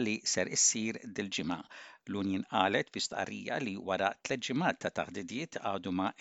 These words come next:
intlaħaqx qbil dwar il-ftehim settorjali ġdid għal l-infermiera. Fl-aħħar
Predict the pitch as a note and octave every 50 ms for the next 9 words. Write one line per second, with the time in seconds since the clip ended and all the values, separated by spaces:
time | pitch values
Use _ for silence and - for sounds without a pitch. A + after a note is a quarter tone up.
0 | A2 F#2+ E2 - A2 - - - A#2+ - - - - - - - D#3+ A#2+ G2+ A#2+
1 | G#2 G#2+ C3+ D#3 E3 - - - - - G2 F#2 F2+ - - - D3 - - -
2 | A#2 G2+ G2+ G#2 G2+ A2 - - - - - A2+ - - - - G#2 G#2 G#2+ G#2
3 | G2 - - E2+ E2+ D#2+ - - G2 F2 G2 G#2 F#2+ - - - - F#2+ F#2 F#2
4 | - - - C3 C3 A#2 - - A#2 G#2 G#2 A2+ G#2 E2 E2+ F2 F2 - - -
5 | - - - - - - - - - - A#2+ A2+ - - - A2+